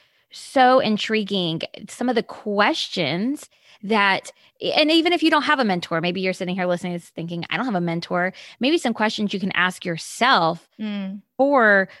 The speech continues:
Speaker 1: really you do go in and maybe ask for a raise in case there is that consequence. Can you go over just a couple of those?
Speaker 2: Yeah. So this kind of comes back to this idea that so much of the onus has been put on women for,
Speaker 1: Yes.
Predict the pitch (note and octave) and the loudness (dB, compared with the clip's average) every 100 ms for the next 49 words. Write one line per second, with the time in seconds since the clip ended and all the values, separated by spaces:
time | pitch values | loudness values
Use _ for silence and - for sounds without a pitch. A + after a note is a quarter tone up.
0 | - A3 G#3 G3 G3+ G3 D#4 D4+ A3 F#3 | -2 2 4 2 0 0 2 4 4 2
1 | F3+ F3+ F3+ F#3 - - F3+ - - F#3+ | 0 0 0 0 0 0 -2 -4 -2 -2
2 | F3+ F#3 F3 F3 E3+ - G#3 F3+ - A#3 | 0 0 0 0 -2 -4 -4 -6 -6 -4
3 | C4+ - G#3 F#3 - F#3 E3+ E3+ - - | -4 -4 -2 0 0 -2 0 -2 -2 -2
4 | F#3 G3 G#3+ - D#3 - A#3 A3 A3+ G#3 | -2 -2 -8 -8 -10 -6 -6 -2 0 0
5 | G#3+ G#3 G3+ G3 F#3+ G3+ G#3 A3+ A#3+ - | -2 -6 -8 -8 -4 -4 -2 -4 -4 -10
6 | - _ G3+ - - - C4+ E4+ F#4 A3+ | -20 _ -20 -20 -20 -16 -4 2 4 4
7 | G#3+ - E4+ E4 D#4+ B3 G4 - C5 - | 2 0 2 2 0 0 -2 0 0 2
8 | D#4+ C4+ A3 - A3 A3 C4 A3+ A#3 G#3+ | 2 2 0 2 2 2 -4 -2 -2 0
9 | G3+ F3+ G3+ F#3+ F#3 F#3 F3+ - - - | 0 0 0 2 2 2 2 0 -4 -2
10 | - A#3+ A#3+ B3 A#3+ G3+ G3+ A3+ F#3+ F3+ | 0 2 2 2 2 2 0 -4 -6 -6
11 | F3+ F3+ G#3 A#3 A3+ G3 F#3+ F3+ - G3 | -4 -2 -2 -2 -6 -6 -6 -8 -8 -4
12 | F#3 F3+ F3 F3+ F#3+ G#3+ G3+ F3+ F3 E3+ | -2 -4 -6 -6 -4 -4 -2 2 2 2
13 | E3+ - - | -2 -8 -16